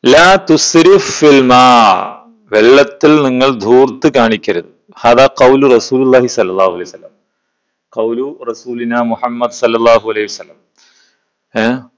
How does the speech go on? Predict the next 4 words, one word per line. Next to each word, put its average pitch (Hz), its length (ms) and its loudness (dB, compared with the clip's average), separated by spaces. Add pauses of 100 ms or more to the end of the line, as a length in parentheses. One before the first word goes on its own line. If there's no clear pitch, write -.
(560)
മുഹമ്മദ് 131 560 -2
നബിയുടെ 123 400 0
ഒരു 113 260 -6
വാചകമാണ്. 101 840 -4